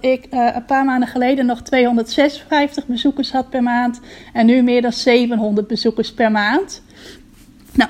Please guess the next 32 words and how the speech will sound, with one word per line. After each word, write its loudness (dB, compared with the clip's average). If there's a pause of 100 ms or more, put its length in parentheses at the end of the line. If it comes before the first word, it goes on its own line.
twee 0
dingen 0
die 2
ik -4
je 4 (160)
hoor 4 (120)
denken. 2 (440)
Tenminste, 2
ja, 2
ik -6
kan 0
dwars 0
door 4
de, 4 (380)
door -2
deze -2
podcast -4
heen 0
denken. -2 (400)
Eh, 2
misschien 0
denk 2
je -4
van, -2
"Hier 0
heb -2
ik -8
helemaal -4
geen -8
tijd -2
voor." 0 (360)
Eh, 0